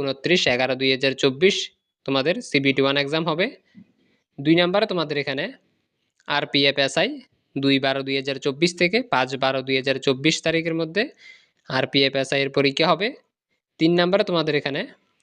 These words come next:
টেকনিশিয়ান ষোলো বারো দুই হাজার চব্বিশ থেকে ছাব্বিশ বারো দুই হাজার চব্বিশের মধ্যে এই technician-এর পরীক্ষাটা হবে। এবং চার নাম্বার তোমাদের এখানে জিই and others তোমাদের এখানে ছয় বারো দুই হাজার চব্বিশ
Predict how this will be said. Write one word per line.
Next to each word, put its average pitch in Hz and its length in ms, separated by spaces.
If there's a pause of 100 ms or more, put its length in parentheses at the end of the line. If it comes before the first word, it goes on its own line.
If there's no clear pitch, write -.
(220)
টেকনিশিয়ান 151 580 (720)
ষোলো 151 340 (120)
বারো 139 240
দুই 139 140
হাজার 135 240
চব্বিশ 143 280 (100)
থেকে 180 180 (640)
ছাব্বিশ 151 360 (140)
বারো 131 160 (100)
দুই 147 140
হাজার 131 260
চব্বিশের 143 440
মধ্যে 143 220 (580)
এই 131 180
technician-এর 135 600
পরীক্ষাটা 139 400
হবে। 156 160 (960)
এবং 143 160 (220)
চার 165 220
নাম্বার 170 300
তোমাদের 143 320
এখানে 139 200 (1000)
জিই 151 260 (140)
and 135 200
others 151 260 (100)
তোমাদের 135 320
এখানে 135 200 (280)
ছয় 139 240 (100)
বারো 135 240
দুই 143 140
হাজার 135 160 (100)
চব্বিশ 143 300